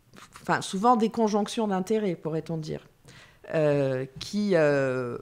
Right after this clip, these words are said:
vont dans le sens, enfin, qui vont favoriser l'utilisation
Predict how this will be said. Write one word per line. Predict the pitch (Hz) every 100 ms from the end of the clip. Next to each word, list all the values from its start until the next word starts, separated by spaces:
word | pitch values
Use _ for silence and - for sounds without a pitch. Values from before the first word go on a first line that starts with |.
| -
vont | 117 147 185 226
dans | 208 180
le | 165
sens, | 160 - 202 208
enfin, | - 139
qui | -
vont | 175 180
favoriser | - 214 208 202 202 175 208 254 262 _ _ -
l'utilisation | 151 185 - 175 175 170 165 - 185 220